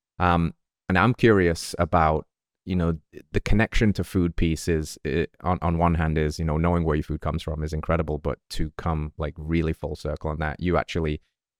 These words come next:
harvest on the land. You, you bring people in to witness that. You know, some of the people from Heart and Soil have witnessed that and just talked about how much of a spiritual experience it is, how transformative it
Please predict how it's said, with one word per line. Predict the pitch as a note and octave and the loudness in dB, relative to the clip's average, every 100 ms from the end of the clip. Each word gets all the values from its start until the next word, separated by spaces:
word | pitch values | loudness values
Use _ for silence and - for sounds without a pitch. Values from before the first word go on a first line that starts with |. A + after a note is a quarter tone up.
| - | 2
harvest | G#2+ A2 - F#2+ - - | 4 4 2 -12 -14 -4
on | F2 F#2+ F2+ | 0 2 2
the | D#2 | -2
land. | - - - - | -8 -12 -16 -6
You, | F2 E2+ | -2 0
you | D#2 E2 | 0 0
bring | F2+ F2+ | 2 2
people | E2+ E2 E2+ | 0 -2 -2
in | E2 | -4
to | - E2 - | -4 -8 -6
witness | F#2 - - D2 - | -4 -2 -2 -6 -8
that. | E2 D2+ - - | -10 -10 -12 -10
You | F2+ | -6
know, | D#2+ D#2+ | -4 -4
some | E2 E2+ E2+ | -4 -2 -2
of | E2 | -2
the | F2 | -6
people | D#2 F2 - D#2+ | -4 -4 -4 -6
from | E2+ E2+ | -4 -2
Heart | D#2+ | -4
and | D2+ | -6
Soil | - F2 | -2 -2
have | D#2+ D2+ | -2 -4
witnessed | D#2+ - D2+ - | -8 -6 -8 -6
that | D2+ | -6
and | D#2 | -6
just | D#2+ - | -8 -2
talked | F2 - | -4 -2
about | D#2 D2+ | -6 -6
how | - D2+ D2+ D2+ | -6 -6 -6 -6
much | D#2+ - | -8 -8
of | D#2 | -6
a | C#2+ D2 | -6 -6
spiritual | - - E2 - D#2 | -10 -2 -2 -2 -8
experience | - E2 F2 F2 | -4 -2 -2 -4
it | - | -10
is, | C#2+ - | -14 -8
how | D#2 | -6
transformative | - E2 - F2+ F2 - | -4 -6 -2 -4 -4 -6
it | D#2+ | -12